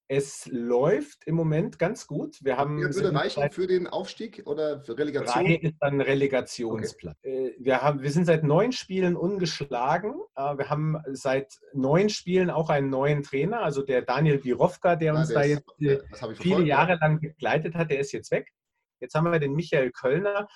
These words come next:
Speaker 1: Den habe ich auch schon persönlich kennengelernt. Das ist ein ganz sympathischer, äh, Trainer. Vor allem interessant, er ist ein Trainer, das gefällt uns beiden natürlich, der, ähm, auf junge Spieler setzt, auf Spielerentwicklung setzt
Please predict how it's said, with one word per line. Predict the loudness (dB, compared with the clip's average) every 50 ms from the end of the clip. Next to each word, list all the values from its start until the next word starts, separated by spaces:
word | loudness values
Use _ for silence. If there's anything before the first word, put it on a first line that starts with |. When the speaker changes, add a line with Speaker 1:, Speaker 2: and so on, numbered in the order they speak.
| _ _ -2
Speaker 1:
Den | 2 4
habe | 4 4 4
ich | 2
auch | 2 2
schon | 2 0 0
persönlich | 2 2 0 2 0 -2 -2 -4 -4 -4
kennengelernt. | -2 -2 0 0 0 0 0 -2 -2 -4
Das | -4
ist | -2
ein | -2 -2 0 0
ganz | 0 0 0 0 -2 -4
sympathischer, | -4 -4 -4 -2 -2 0 0 0 0 -2 -4 -8 -4 -2 0 2 2 2 0 0 -4
äh, | -4 -4 -4 -4 -4
Trainer. | -6 -6 -4 -2 0 0 0 0 -2 -8 -20 _ _
Vor | 2 4 4
allem | 4
interessant, | 4 2 0 0 -2 -2 2 2 2 2 2 0 -2 -4 -2
er | 0 0 2 0
ist | -2 -4 -6 -12 _
ein | -8 -8 -8 -8 -10
Trainer, | -8 -4 -2 -2 0 0 0 0 0 0 -2 -4 -8 _ _ _ _ -12
das | -12 -12 -12 -16 -10 -8
gefällt | -6 0 2 2 2 2
uns | 2 0 0 0 2
beiden | 2 4 4 4 4 4 2
natürlich, | 0 0 0 0 0 2 0 0 -2 -6 -10 _ _
der, | -2 0 2 4 4 4 2 0 0 -4 _ _ _ -20 -20 -20 _ _ _
ähm, | -2 -2 0 0 0 0 -2 -2 -4 -4
auf | 0 0 2 2 0 -4 -10 _
junge | -10 -2 0 2 2 4 2 0
Spieler | -2 -4 -4 -2 -2 2 2 2 2
setzt, | 4 4 2 2 2 -2 -6 -8
auf | -8 -8
Spielerentwicklung | -8 -10 -6 -2 0 2 2 2 2 -2 -2 0 0 -2 0 -2 -2 -2 0 0 -2
setzt | -2 -2 -2 -2 -4 -8 -16 -20 -20 _